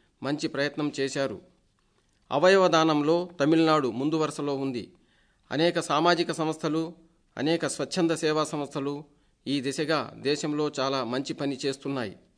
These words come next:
అవయవ మార్పిడిని ప్రోత్సహించడానికి నేషనల్ ఆర్గాన్ అండ్ టిష్యూ ట్రాన్స్‌ప్లాంట్ ఆర్గనైజేషన్ నోటోను స్థాపించాం. ఇరవై నాలుగు గంటలు పనిచేసే హెల్ప్ లైన్ ఒకటి ఎనిమిది సున్నా సున్నా ఒకటి ఒకటి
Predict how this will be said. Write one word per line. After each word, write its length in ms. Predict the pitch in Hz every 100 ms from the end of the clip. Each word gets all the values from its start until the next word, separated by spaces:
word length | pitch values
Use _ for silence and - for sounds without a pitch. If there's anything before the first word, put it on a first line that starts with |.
| _ _ _ _ _ _ _
అవయవ 400 | 127 170 202 196
మార్పిడిని 500 | 175 165 170 175 165
ప్రోత్సహించడానికి 1080 | 151 160 160 175 165 156 147 147 139 156 175 - - _ _ -
నేషనల్ 440 | 147 170 175 170
ఆర్గాన్ 480 | 131 143 135 160 165 -
అండ్ 240 | 143 139
టిష్యూ 360 | 139 147 - 160
ట్రాన్స్‌ప్లాంట్ 680 | 147 147 147 135 135 135 -
ఆర్గనైజేషన్ 840 | 127 127 135 131 131 123 131 95 - _ _ _ _ -
నోటోను 540 | 127 151 160 151 139
స్థాపించాం. 640 | 143 - 127 139 135 117 92 - _ _ _ _ _ _ -
ఇరవై 240 | 156 180
నాలుగు 240 | 175 175
గంటలు 320 | 156 160 165 175
పనిచేసే 580 | 170 160 156 151 - 139
హెల్ప్ 320 | 127 151 151
లైన్ 280 | 147 113 95 - _ _ _ _ _
ఒకటి 280 | 135 165 175
ఎనిమిది 500 | 175 156 156 156 165
సున్నా 320 | 160 143 151
సున్నా 440 | 147 147 151 156 165 _ _ -
ఒకటి 360 | 131 143 135 165
ఒకటి 500 | 147 143 131 160